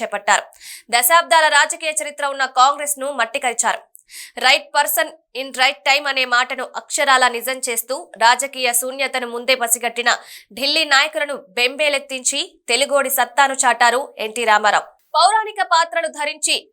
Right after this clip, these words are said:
కలియుగ దైవంగా ప్రతి ఇంట ఆరాధించబడ్డ ఎన్టీ రామారావు,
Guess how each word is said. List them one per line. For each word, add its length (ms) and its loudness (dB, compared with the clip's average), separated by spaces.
కలియుగ 340 -2
దైవంగా 560 0
ప్రతి 420 -2
ఇంట 240 -6
ఆరాధించబడ్డ 920 0
ఎన్టీ 280 -4
రామారావు, 480 4